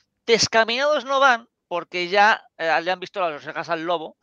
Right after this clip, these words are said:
con lo que está ocurriendo con Credit Suisse. En la, lo que pasa es que ahí ha habido un, también se, se han realimentado ellos mismos. Como yo creo que los tipos van a bajar, no remunero. Como no remunero, la gente saca liquidez del banco para irse a por letras y similares.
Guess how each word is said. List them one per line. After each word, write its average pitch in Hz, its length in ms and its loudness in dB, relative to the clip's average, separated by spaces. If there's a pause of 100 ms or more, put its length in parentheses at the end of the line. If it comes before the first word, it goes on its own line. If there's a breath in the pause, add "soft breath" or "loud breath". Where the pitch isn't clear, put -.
(280 soft breath)
con 151 120 -10
lo 143 80 -8
que 143 60 -16
está 156 160 -14
ocurriendo 156 300 -14
con 143 160 -12
Credit 131 240 -14
Suisse. 226 320 -12 (480)
En 147 160 -10
la, 143 120 0 (140 loud breath)
lo 147 80 -14
que 131 100 -12
pasa 160 180 -8
es 175 60 -12
que - 60 -2
ahí 208 140 2
ha - 20 6
habido 214 200 -2
un, 220 60 -14
también 196 280 -6
se, - 180 -12
se - 100 -8
han 190 80 -6
realimentado 202 500 0
ellos 135 200 -12
mismos. 175 420 -18 (440 loud breath)
Como 190 320 2
yo 240 160 -2
creo 262 260 -4
que 254 120 -8
los 254 200 -8 (100)
tipos 170 320 -12
van 180 140 -2
a 208 60 2
bajar, 254 460 0
no 208 160 -8
remunero. 139 600 -10 (340 soft breath)
Como 180 280 -4
no 220 100 -2
remunero, 254 460 -4
la 233 100 4
gente 233 320 -6
saca 254 460 -2
liquidez 156 320 -6
del 233 140 -4
banco 262 300 -2
para 180 300 0
irse 214 260 -8
a 240 60 -2
por 156 240 -8
letras 233 640 -4
y 143 640 -10
similares. 135 580 -6